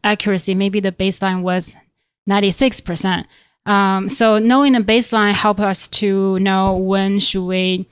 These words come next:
stop, and also help us to know, like, how much more impact your model is generating. Um, and when you sometimes facing a new challenge, you don't really have the baseline. Um,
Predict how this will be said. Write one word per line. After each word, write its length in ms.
stop, 580
and 200
also 460
help 300
us 220
to 140
know, 480
like, 220
how 220
much 360
more 180
impact 500
your 220
model 420
is 340
generating. 640
Um, 360
and 200
when 160
you 260
sometimes 520
facing 800
a 80
new 480
challenge, 680
you 160
don't 280
really 460
have 420
the 280
baseline. 840
Um, 540